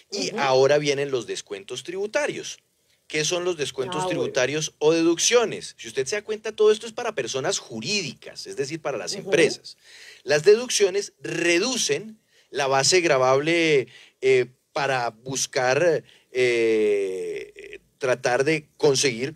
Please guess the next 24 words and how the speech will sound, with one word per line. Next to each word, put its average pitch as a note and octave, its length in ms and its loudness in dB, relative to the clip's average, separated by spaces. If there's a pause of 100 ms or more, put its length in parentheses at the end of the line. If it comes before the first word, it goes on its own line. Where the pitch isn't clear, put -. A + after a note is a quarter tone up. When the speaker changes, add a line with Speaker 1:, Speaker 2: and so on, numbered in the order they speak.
Speaker 1:
lo C3 240 2
mismo, E3 460 -6 (440)
algún A#2 340 -8
tipo C3+ 300 0
de C3 60 4
impulso B2+ 720 -6
a F#2+ 100 -10
ciertos A2 480 -2
sectores A2 600 0 (140)
económicos. E3+ 920 0 (760)
Eh, D#3 380 4
lo E3 180 0
que E3+ 120 -2
re-, D#3 200 -2
destaca D#3+ 840 -2
en C#3+ 140 -4
este C#3 260 -2
punto E3 520 -10
el, C3 260 -2
eh, A#2+ 180 0
informe C#3+ 640 0
es B2+ 180 2
lo C#3 80 2
siguiente. D3+ 560 -4